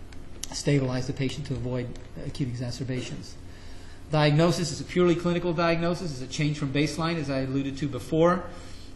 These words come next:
Causes the patient to seek medical help. Um, coming out of the C O P D gene study, and that's not the only one. I'm just touting that one 'cause I don't want you to forget it. Um, there may be some interesting biomarkers coming out of this. Uh, for example, looking at, uh, the C R P.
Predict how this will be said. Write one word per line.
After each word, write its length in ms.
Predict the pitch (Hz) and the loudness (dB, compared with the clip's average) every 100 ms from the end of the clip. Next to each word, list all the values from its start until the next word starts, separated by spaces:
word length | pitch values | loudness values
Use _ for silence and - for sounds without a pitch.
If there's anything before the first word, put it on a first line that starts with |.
| - | -8
Causes 280 | - 147 139 | -2 0 0
the 60 | 135 | 0
patient 300 | 151 143 - | 2 0 -2
to 80 | - | -4
seek 200 | 147 135 | -4 -2
medical 360 | 135 131 127 | -2 -2 -4
help. 360 | - 160 170 - - - - - - - | 0 0 0 -6 -12 -12 -12 -10 -10 -4
Um, 300 | 131 131 120 - - - - - - - - - - - - | -4 -4 -6 -10 -12 -12 -12 -12 -12 -12 -12 -10 -10 -12 -2
coming 280 | 180 185 180 | 2 4 4
out 100 | 175 | 4
of 80 | 151 | 4
the 80 | 147 | 2
C 160 | 185 | 2
O 60 | 165 | 2
P 120 | 165 | 2
D 140 | 151 | -2
gene 260 | 143 160 156 | -2 0 -2
study, 360 | 151 151 143 165 | 0 2 2 2
and 140 | 175 | -2
that's 160 | 190 185 | -2 0
not 140 | 151 | 0
the 80 | 143 | 0
only 220 | 131 123 | -2 -4
one. 160 | 113 113 | -6 -6
I'm 100 | 127 | -6
just 160 | - | -4
touting 280 | 156 135 135 | -2 0 0
that 140 | 131 | -2
one 80 | 120 | -2
'cause 120 | 117 123 | -6 -4
I 60 | |
don't 100 | 123 | -4
want 160 | 127 - | -6 -8
you 60 | |
to 60 | - | -8
forget 300 | 135 123 127 | -4 -2 0
it. 220 | 120 - - - - | -2 -6 -12 -14 -6
Um, 240 | 139 139 143 | -4 -2 0
there 80 | 143 | 2
may 140 | 160 | 4
be 100 | 165 | 2
some 220 | - 147 | 0 0
interesting 420 | 180 180 180 175 139 | 0 -2 -2 -2 2
biomarkers 720 | 143 156 135 127 127 131 - | 2 2 2 0 -2 -6 -4
coming 300 | 139 127 127 | -2 -2 -2
out 120 | 123 | -4
of 80 | 117 | -4
this. 280 | 120 - | -6 -4
Uh, 160 | 135 127 | -2 -2
for 160 | 123 131 | -2 -4
example, 520 | 120 139 139 135 123 | 2 2 2 0 0
looking 440 | 135 135 143 135 135 | 0 0 0 0 -2
at, 300 | 131 127 135 | -4 -2 -4
uh, 80 | |
the 140 | 120 131 | -4 -4
C 240 | - 147 | 0 0
R 120 | 131 | 2
P. 400 | 127 170 139 107 | 0 0 0 -2